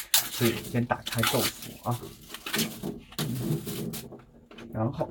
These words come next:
哇，你看这个豆腐一打开之后，它里面就已经有了很多那样的水，但是我们还是要压一下它。先拿一个盘子把豆腐放在里面，然后在豆腐的表面呢，我们再放一个盘子，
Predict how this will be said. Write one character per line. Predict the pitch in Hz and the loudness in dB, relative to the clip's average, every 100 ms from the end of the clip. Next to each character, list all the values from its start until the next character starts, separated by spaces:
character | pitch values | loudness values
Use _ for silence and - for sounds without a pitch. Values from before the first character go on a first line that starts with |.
| 117 | -2
哇， | 110 - - | -4 -10 0
你 | 120 | 4
看 | 135 | 6
这 | 143 | 6
个 | |
豆 | 135 156 | 8 8
腐 | 123 113 | 8 4
一 | 117 | 4
打 | 120 | 4
开 | 107 131 127 | 2 0 2
之 | 135 | 2
后， | 143 117 - - - | 4 4 4 -14 -14
它 | - 139 | 2 6
里 | 127 | 8
面 | 98 123 | 12 12
就 | 131 | 12
已 | 120 | 12
经 | 104 117 | 12 12
有 | 120 | 12
了 | 113 | 12
很 | - 113 - | 8 2 8
多 | 113 | 12
那 | 117 | 12
样 | 117 107 | 12 12
的 | 101 - - | 8 2 2
水， | - - 117 98 104 - - - - | 4 6 6 6 -2 -4 -18 -20 0
但 | - | 8
是 | 120 | 10
我 | 123 | 10
们 | - | 10
还 | - 233 | 10 10
是 | 139 | 12
要 | 123 | 12
压 | 151 113 | 12 12
一 | 101 | 8
下 | 117 | 4
它。 | 107 - - - - - | 0 4 6 10 8 6
先 | - 139 | 8 12
拿 | 135 113 | 12 12
一 | |
个 | 127 | 12
盘 | 113 - 104 104 | 12 6 4 6
子 | 113 135 110 - - | 10 10 8 2 -4
把 | 107 | -2
豆 | 117 123 113 | 8 10 10
腐 | - - - - | 6 -4 -4 6
放 | 123 123 | 8 10
在 | 117 | 12
里 | 113 - | 12 10
面， | 143 180 - - - - | 10 8 4 -14 -14 0
然 | 110 | 2
后 | 135 147 | 4 6
在 | 139 | 6
豆 | 131 160 | 8 8
腐 | 131 - | 8 6
的 | 123 | 6
表 | - 117 - 139 | 8 6 8 10
面 | 127 | 12
呢， | 117 117 120 - - - | 12 10 8 -4 -20 -6
我 | 98 | 0
们 | 107 107 | 4 4
再 | - 151 117 | 10 12 12
放 | 131 107 | 12 10
一 | 101 | 10
个 | |
盘 | 107 - - | 8 8 6
子， | 104 - | 0 -2